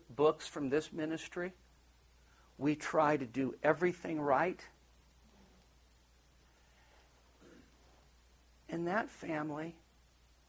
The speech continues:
doesn't do half of what we do, and they're happy,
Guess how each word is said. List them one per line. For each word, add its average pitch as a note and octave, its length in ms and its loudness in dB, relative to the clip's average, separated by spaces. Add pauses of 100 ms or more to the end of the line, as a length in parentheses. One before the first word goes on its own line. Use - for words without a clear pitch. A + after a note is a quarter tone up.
(440)
doesn't F3+ 380 -6
do E3 140 -2
half G3 460 -4
of C3 160 -12
what B2 220 -6
we C3 180 -10
do, C3+ 300 -8 (840)
and C#3+ 160 -8
they're G3 200 -2
happy, F3+ 640 -8